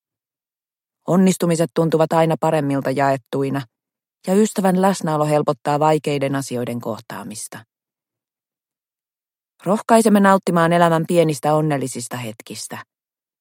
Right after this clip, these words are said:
haastamaan itsensä kasvamaan ihmisenä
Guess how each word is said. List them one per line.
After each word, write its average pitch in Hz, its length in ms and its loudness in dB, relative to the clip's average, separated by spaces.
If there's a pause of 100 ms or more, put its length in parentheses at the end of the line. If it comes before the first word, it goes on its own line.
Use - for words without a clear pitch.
(300)
haastamaan 175 640 2
itsensä 160 440 -2
kasvamaan 156 560 0
ihmisenä 151 540 -4